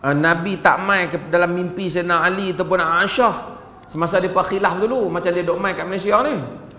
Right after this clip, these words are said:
Ha, itu pun bagus kat soalan lah. <laughs> Kita ni saat-saat buat majlis-majlis, ya qa-, ha, ya qazah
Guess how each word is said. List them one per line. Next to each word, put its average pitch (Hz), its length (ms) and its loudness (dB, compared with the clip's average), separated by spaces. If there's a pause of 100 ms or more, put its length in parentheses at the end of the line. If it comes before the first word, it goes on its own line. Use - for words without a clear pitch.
(500)
Ha, 92 640 -8
itu 110 160 -14
pun 196 160 -12
bagus 156 320 0
kat 107 160 -4
soalan 113 400 -4
lah. 127 180 -8 (540)
<laughs> 104 360 -8 (600)
Kita 180 320 -2
ni 202 80 0
saat-saat 180 480 0
buat 170 160 4
majlis-majlis, 196 1040 0
ya 175 160 -2
qa-, 180 320 0
ha, 175 120 0 (120)
ya 170 160 2
qazah 180 400 2